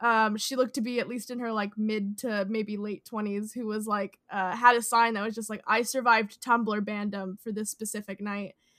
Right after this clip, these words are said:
And I was like, "That's, first of all, ingenious. Uh, second of all, you're right. And third of all, I wanna know all about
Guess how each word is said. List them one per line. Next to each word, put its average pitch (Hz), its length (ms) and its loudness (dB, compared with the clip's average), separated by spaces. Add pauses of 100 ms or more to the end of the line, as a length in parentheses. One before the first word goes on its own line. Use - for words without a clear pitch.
(260)
And 233 140 4
I 214 140 8
was 226 180 2
like, 202 280 2 (720)
"That's, 269 440 6
first 302 240 0
of 311 60 2
all, 302 200 8
ingenious. 214 800 -4 (580)
Uh, 226 180 8
second 320 280 4
of 302 60 0
all, 269 100 10
you're 233 160 2
right. 202 300 0
And 240 140 -2
third 311 180 4
of 269 80 2
all, 233 300 6
I 247 120 8
wanna 285 220 4
know 262 140 4
all 226 200 4
about 220 260 0